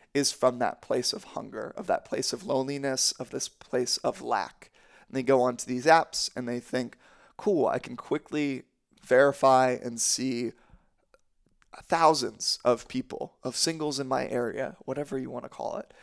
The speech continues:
And you can start swiping and all these choices. And in doing so,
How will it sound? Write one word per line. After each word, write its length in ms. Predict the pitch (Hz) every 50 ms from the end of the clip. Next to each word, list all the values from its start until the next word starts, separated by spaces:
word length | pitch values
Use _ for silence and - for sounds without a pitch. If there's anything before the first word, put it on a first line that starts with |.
| - - - - -
And 120 | - 147
you 60 | 143
can 120 | 143 156 143
start 240 | - - 160 -
swiping 520 | - - - 127 131 131 - 123 113 - - -
and 120 | 131 135
all 160 | 123 131 127
these 200 | 123 123 127 -
choices. 720 | - - - 127 127 - - - 113 113 - - - - -
And 260 | - 127 127 123 120 -
in 220 | - 131 127 120
doing 340 | 120 170 190 214 226 202 190
so, 500 | - - - 123 117 110 107 98 -